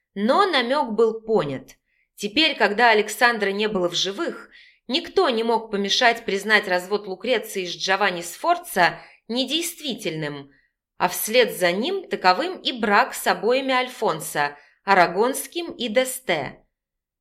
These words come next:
Это была совершенно реальная угроза. В пику Борджиа кардиналы могли принять такое решение, тогда получалось, что она до сих пор супруга Джованни Сфорца.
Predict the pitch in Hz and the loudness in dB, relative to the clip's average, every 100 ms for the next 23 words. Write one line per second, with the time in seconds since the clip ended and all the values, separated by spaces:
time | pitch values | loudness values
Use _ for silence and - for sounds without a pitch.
0 | _ _ _ 233 320 370 285 277 285 285 | _ _ _ 0 0 0 2 4 4 0
1 | 247 233 - 285 262 254 277 262 196 175 | -4 -2 -2 -2 -2 0 2 2 2 -2
2 | 170 - 196 277 254 156 156 139 - - | -4 -6 -2 0 0 -2 -4 -6 -10 -20
3 | _ _ - - 277 285 294 180 302 359 | _ _ -20 -4 -2 -2 -4 2 2 2
4 | 220 214 190 190 208 208 214 277 285 220 | 0 0 0 0 -4 -2 0 0 0 0
5 | 208 254 294 302 370 302 180 - 180 180 | -2 -4 -4 -6 -2 -2 -2 -2 -4 -2
6 | 180 170 170 185 170 214 277 311 - - | -2 -2 -2 0 0 0 -2 -4 -10 -20
7 | - _ - 196 196 277 269 214 214 302 | -20 _ 0 0 4 4 4 0 0 2
8 | 277 240 - 220 202 220 226 208 208 190 | 2 2 0 2 2 2 0 -2 -4 -10
9 | - 285 320 - - 196 226 277 214 - | -6 -2 -2 -4 -8 -6 -6 -2 -4 -2
10 | 185 180 214 220 247 - 320 233 - - | -2 -2 -2 -6 -10 -10 -2 -2 -2 -6
11 | 151 135 | -2 -2